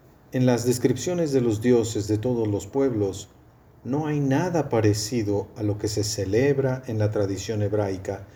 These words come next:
y que aparece tan claramente en salmos como el ciento cuarenta y cinco. El Dios vivo y verdadero, el que hizo los cielos y la tierra, y que ha formado al ser humano a partir del polvo y del soplo de su aliento de vida,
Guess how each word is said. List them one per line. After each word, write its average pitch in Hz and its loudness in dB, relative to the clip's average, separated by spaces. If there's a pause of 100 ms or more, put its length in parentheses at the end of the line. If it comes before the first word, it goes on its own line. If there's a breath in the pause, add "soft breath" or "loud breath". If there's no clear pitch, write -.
(180 loud breath)
y 127 -2
que 131 2
aparece 143 4
tan 117 -4
claramente 123 0
en 107 0
salmos 107 0
como 101 -2
el 95 -6
ciento 107 -4
cuarenta 87 -4
y 85 -4
cinco. 85 -10 (1160 loud breath)
El 107 0
Dios 139 4
vivo 123 2
y 104 2
verdadero, 98 0
el 110 -2
que 110 -2
hizo 139 0
los 107 0
cielos 110 -2
y 104 -4
la 92 -8
tierra, 107 -4 (480 loud breath)
y 117 -2
que 135 2
ha 151 0
formado 139 2
al 101 2
ser 127 0
humano 101 0
a 95 -6
partir 104 -2
del 101 4
polvo 95 2
y 95 -4
del 95 -4
soplo 127 -2
de 104 -2
su - -6
aliento 104 -4
de 92 -2
vida, 123 -4